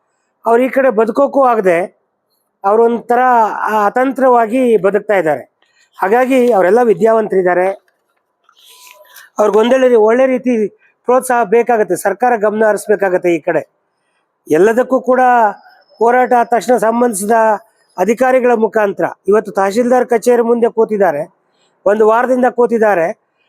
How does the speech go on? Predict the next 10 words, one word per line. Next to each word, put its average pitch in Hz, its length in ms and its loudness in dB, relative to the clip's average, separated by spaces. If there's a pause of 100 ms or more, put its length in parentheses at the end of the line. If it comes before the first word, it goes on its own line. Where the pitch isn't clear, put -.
ಸರ್ಕಾರ 294 420 0
ಏನ್ 247 300 4
ಮಾಡ್ತಾ 220 260 0
ಇದೆ? 143 360 -2 (840)
ಸರ್ಕಾರಕ್ಕೆ 247 960 0
ಜ್ಞಾನೋದಯ 240 580 2 (560)
ಆಗಿಲ್ವಾ 247 460 2
ಇನ್ನು 226 240 2
ಇದ್ರ 208 220 2
ಬಗ್ಗೆ? 175 440 -2